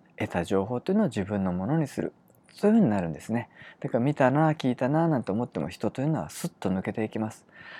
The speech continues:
で、理解をしたってですね、スッともう忘れていきます。あの、一瞬ですよ。どうすべきかというと、暗記しろなんて言うんですね。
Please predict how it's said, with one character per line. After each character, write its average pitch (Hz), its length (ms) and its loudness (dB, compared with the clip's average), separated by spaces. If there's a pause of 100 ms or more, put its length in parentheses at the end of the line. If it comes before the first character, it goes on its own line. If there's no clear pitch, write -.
(180)
で、 98 220 2
理 123 140 0
解 107 200 2
を 92 60 -2
し 98 100 -10
た 160 100 0
っ 156 40 0
て 123 120 -6
で 95 60 -4
す 95 120 -10
ね、 90 80 -4
ス - 260 -14
ッ - 60 -20
と 90 80 -2
も 87 140 2
う - 40 0
忘 90 200 -6
れ 107 80 -8
て 113 120 -6
い 104 40 -6
き 104 100 -6
ま 107 80 -2
す。 - 220 -12
あ 104 40 -4
の、 101 120 0
一 139 80 0
瞬 156 300 0
で 151 100 2
す - 120 -8
よ。 - 120 -4 (720)
ど 117 160 4
う 196 40 4
す 180 140 -4
べ 120 100 2
き - 60 -6
か - 100 -2
と - 120 -18
い - 20 -16
う - 20 -16
と、 - 140 -10
暗 113 180 -2
記 123 140 0
し - 120 -4
ろ 156 140 2
な 90 120 -2
ん 90 60 -4
て - 100 -6
言 107 80 -2
う - 20 -2
ん - 20 -2
で 139 80 -4
す - 120 -12
ね。 117 160 -6